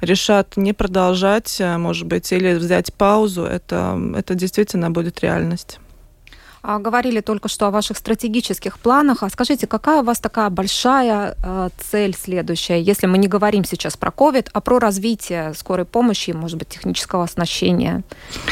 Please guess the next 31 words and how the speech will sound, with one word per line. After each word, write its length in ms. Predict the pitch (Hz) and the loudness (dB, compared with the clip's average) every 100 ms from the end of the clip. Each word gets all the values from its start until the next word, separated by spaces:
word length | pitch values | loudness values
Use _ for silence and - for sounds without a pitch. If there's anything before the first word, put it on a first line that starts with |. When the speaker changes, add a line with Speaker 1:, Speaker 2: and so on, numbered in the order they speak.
| - - - - - - | -4 -4 -6 -6 -4 4
Speaker 1:
Ну, 180 | 185 196 | 6 6
самая 340 | 240 240 208 | 6 4 4
большая 480 | 196 190 - 208 196 | 2 -2 -2 0 0
наша 260 | 190 190 190 | -2 -4 -6
цель, 300 | - 214 220 | -2 0 0
чтобы 340 | - 180 190 | 2 2 2
мы 140 | 190 196 | 2 4
могли 360 | 190 185 190 | 2 2 0
работать 640 | 190 180 180 190 185 - 196 | 0 0 0 0 -2 -2 0
над 160 | 180 | -2
квалификацией 840 | - 185 185 - - 196 - 175 170 | 0 0 0 0 0 0 0 -2 0
наших 480 | 175 180 - 170 | 0 0 -2 -4
сотрудников. 800 | - 170 185 208 247 - 262 - 202 | -2 0 4 4 4 2 -6 -2 2
Это 300 | 185 - 185 | 2 2 0
в 20 | |
первую 460 | 220 208 180 175 | 4 4 2 2
очередь 560 | 196 196 - 175 180 - | 2 0 -2 -4 -4 -6
квалификация 960 | - 175 170 - 190 185 - 175 170 180 | -2 0 0 -2 0 2 0 0 2 0
автоводителей, 800 | - 175 170 160 170 - 220 254 | -2 0 0 0 -4 -2 0 0
которая 500 | - 233 233 226 220 | 0 0 4 4 4
должна 360 | 214 208 214 208 | 4 4 4 2
повышаться. 720 | 202 196 - 202 214 - 196 | 0 -2 0 0 0 0 0
У 20 | |
нас 280 | 180 175 - | 0 -2 -4
есть 240 | 190 - | -4 -2
уже 180 | 180 180 | -2 -2
программа 680 | - 185 180 190 214 208 175 | 0 2 4 4 6 6 2
и 20 | |
планы, 480 | - 190 190 202 190 | -2 0 2 2 0
только 340 | 180 190 - | -2 -4 -4
надо, 480 | 175 185 190 190 | -2 0 0 0